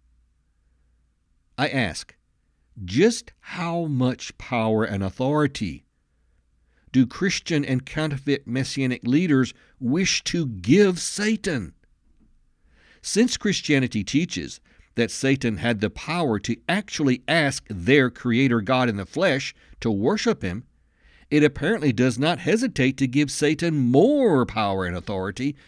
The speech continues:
than the creator. How can they dare promote that Messiah,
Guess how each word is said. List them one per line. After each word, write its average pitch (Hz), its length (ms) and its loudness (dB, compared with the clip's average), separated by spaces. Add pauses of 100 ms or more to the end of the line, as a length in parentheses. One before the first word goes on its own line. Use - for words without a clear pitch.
(160)
than 98 220 -2
the 95 100 -2
creator. 82 580 -4 (1160)
How 202 220 -2
can 196 360 0
they 127 220 4
dare 123 600 0
promote 202 600 -2 (300)
that 120 240 0
Messiah, 123 680 -2